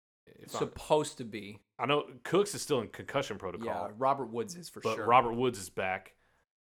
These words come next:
Speaker 1: But little Cooper Kupp, that's, that's the man on that, in that receiving core. And you got, you gotta face Marlon Humphreys, man.
Speaker 2: Yeah.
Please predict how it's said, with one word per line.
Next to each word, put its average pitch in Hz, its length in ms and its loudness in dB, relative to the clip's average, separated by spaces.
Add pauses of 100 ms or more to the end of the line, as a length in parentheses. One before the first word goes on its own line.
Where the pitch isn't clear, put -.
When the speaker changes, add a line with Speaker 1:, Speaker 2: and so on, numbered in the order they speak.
(440)
Speaker 1:
But 110 360 -2 (460)
little 147 220 2
Cooper 151 260 -4
Kupp, 156 440 2 (160)
that's, 120 220 -4
that's 123 220 -2
the 120 100 -4
man 127 280 -2
on 127 100 -2
that, 127 220 -6 (160)
in 123 180 -8
that 120 220 -4
receiving 135 380 -6
core. 143 420 0 (1500)
And 98 160 -14
you 107 80 -10
got, 101 260 -8
you 104 100 -14
gotta 101 160 -8
face 101 200 -10
Marlon 90 340 -10
Humphreys, 90 400 -18
man. 120 100 -14
Speaker 2:
Yeah. 107 200 -6